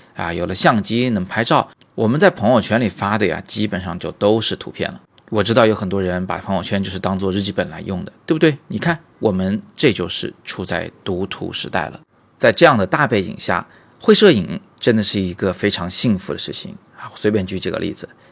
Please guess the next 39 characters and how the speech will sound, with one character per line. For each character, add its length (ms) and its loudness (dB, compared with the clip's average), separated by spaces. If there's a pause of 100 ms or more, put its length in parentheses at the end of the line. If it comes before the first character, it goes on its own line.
(140)
比 100 0
如 100 4
说 220 10
我 180 0
的 80 0
外 160 6
公 240 4 (100)
九 160 -2
十 120 0
二 200 6
岁， 260 -6 (420)
身 220 2
体 180 -4
非 140 2
常 140 4
健 180 -2
康， 240 -12
没 100 0
有 160 2
三 220 0
高。 260 0 (320)
为 120 8
啥 240 4
呀？ 200 -6 (320)
他 140 2
是 140 2
我 140 4
们 100 -4
家 120 2
最 220 4
老 140 4
资 200 -6
格 100 -2
的 80 0
摄 140 0
影 140 -4
爱 120 -10
好 160 -10
者。 160 -14